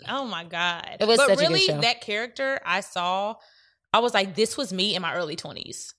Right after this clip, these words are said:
Speaker 2: Mm.
Speaker 1: No self-love. No, I'm, I'm not gonna say that. No self-love. But the decisions I made were, uh,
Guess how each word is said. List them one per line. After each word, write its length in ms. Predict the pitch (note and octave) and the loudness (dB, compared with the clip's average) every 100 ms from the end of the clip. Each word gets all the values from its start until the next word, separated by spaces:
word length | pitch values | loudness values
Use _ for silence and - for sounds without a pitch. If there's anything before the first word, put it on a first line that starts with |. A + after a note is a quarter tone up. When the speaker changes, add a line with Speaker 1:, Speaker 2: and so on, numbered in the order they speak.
| - | -2
Speaker 2:
Mm. 440 | D#3+ D#3 D3 C#3+ - | 2 4 4 0 -4
Speaker 1:
No 400 | F3+ F3 F3 G3 | -6 -2 4 4
self-love. 680 | A#3+ - C4+ G#3 F3 E3+ E3+ | 2 0 0 2 0 0 -2
No, 80 | F4 G4+ | 0 2
I'm, 140 | F#4+ - F3+ | 2 -4 -8
I'm 100 | G3 | -6
not 140 | F#3 | -6
gonna 100 | G3 | -6
say 200 | - C3 | -6 -8
that. 220 | - - | -8 -10
No 220 | F#3 F#3 F#3 | -6 -4 -4
self-love. 640 | - D#3+ - E3+ C3 D3 | -2 -2 -2 -4 -4 -2
But 240 | - - E3+ | -4 -4 -8
the 60 | |
decisions 500 | F#3 F#3 - A3+ A#3+ | -10 -6 -2 -2 -2
I 160 | - F#3+ | 0 0
made 500 | F3+ F3+ G3 B3 G#3 - - - | 4 4 4 0 -6 -16 -20 -6
were, 540 | F#3 G3 G3 F#3+ F3+ F#3 _ - _ _ _ _ _ _ _ _ _ - | 0 4 6 4 2 -4 _ -20 _ _ _ _ _ _ _ _ _ 0
uh, 600 | F3+ F3+ F3 E3 G#2+ | 2 2 0 -2 -4